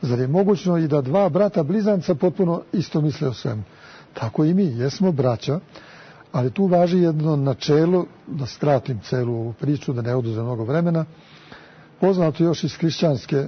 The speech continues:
starine i pripisivano raznim svetim ocima, gde se kaže da je važno da u onom što je bitno imamo jedinstvo,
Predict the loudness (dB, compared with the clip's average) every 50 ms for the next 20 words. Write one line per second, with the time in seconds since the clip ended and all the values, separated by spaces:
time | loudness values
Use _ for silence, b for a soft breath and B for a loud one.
0 | -6 -12 -18 -14 -4 -2 0 2 2 2 2 2 0 -2 -4 -10 -18 -20 -20 -20
1 | -20 -20 -20 -20 -20 -20 -12 -6 -6 -4 -4 -4 -4 -2 -2 -2 -2 0 0 0
2 | 0 0 0 -2 -4 -4 -4 -4 -2 0 2 0 0 -2 -4 -4 -6 -6 -8 -8
3 | -6 -4 -4 -4 -2 -4 -4 -4 -4 -6 -4 -4 -4 -4 -4 -6 -10 B B B
4 | B B B B B B B B B B B B B B B B B _ _ -10
5 | -6 -4 -2 -2 0 0 0 2 4 4 4 4 4 2 0 -2 -4 -6 -6 -4
6 | -2 0 2 2 2 2 2 2 2 2 2 2 2 2 2 2 2 0 0 -4
7 | -10 -12 -6 -2 0 2 2 4 4 2 2 0 0 -4 -4 0 2 2 2 2
8 | 0 0 0 0 0 0 0 0 0 0 0 -2 B B B B B B _ _
9 | _ _ _ _ 0 2 2 2 2 2 0 0 0 0 -2 -2 -2 -2 -2 -4
10 | -4 -2 -2 0 0